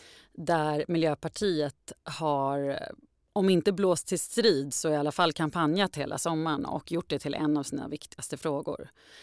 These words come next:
Det är också samma fråga som Centerpartiet har ställt som krav, men med helt motsatta krav för att stödja budgeten. Eh,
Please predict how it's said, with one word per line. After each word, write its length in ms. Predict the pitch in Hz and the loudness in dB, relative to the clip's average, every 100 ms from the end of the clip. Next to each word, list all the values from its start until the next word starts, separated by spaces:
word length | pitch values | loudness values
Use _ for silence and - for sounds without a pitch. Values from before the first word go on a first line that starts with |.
| - | -4
Det 80 | 196 | 4
är 140 | 190 165 | 6 6
också 200 | - 147 | 2 -4
samma 260 | 139 135 | -2 -2
fråga 280 | - 135 131 | -2 -4 -4
som 160 | 139 131 | -4 -4
Centerpartiet 720 | 135 127 139 - 190 175 165 | -4 -4 -6 -6 -2 -2 -2
har 80 | 156 | -4
ställt 260 | 143 131 | -6 -6
som 120 | 151 | -8
krav, 400 | - - - 151 135 _ | -8 -8 -8 -10 -16 _
men 280 | 151 143 131 | -4 -2 -2
med 100 | 135 | -4
helt 200 | 135 127 | -6 -4
motsatta 800 | 139 135 - 135 - 156 139 135 - - - - - | -4 -4 -4 -6 -4 -6 -6 -8 -14 -20 -20 -20 -6
krav 480 | 196 147 143 139 | 0 2 2 -2
för 640 | 143 - 143 139 139 139 - - | -6 -4 -2 -2 -4 -6 -10 -12
att 300 | - - - | -12 -12 -12
stödja 460 | - 170 147 165 143 147 - | -6 -4 -2 -4 -6 -10 -4
budgeten. 460 | 165 - - - - _ _ _ _ _ _ _ - | -4 -4 -10 -14 -18 _ _ _ _ _ _ _ -10
Eh, 200 | 170 143 | -4 -2